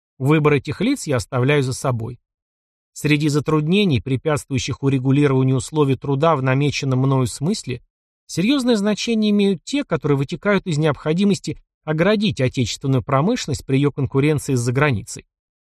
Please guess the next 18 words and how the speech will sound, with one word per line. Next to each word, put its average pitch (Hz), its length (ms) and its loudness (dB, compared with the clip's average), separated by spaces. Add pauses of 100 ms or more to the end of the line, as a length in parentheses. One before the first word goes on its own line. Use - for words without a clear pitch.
(400)
Поэтому 139 400 2
я 139 120 4
предписал 143 640 -2
имперскому 135 560 -2
канцлеру 143 580 -2 (340)
предложить 208 440 0
правительствам 190 680 -2
тех 190 220 -2
государств, 180 720 -2
промышленность 131 600 0
коих 143 300 2
совместно 139 540 -2
с - 120 -10
нашей 151 300 -2
господствует 131 640 -4
на 135 60 -4
мировом 135 360 2
рынке, 120 400 0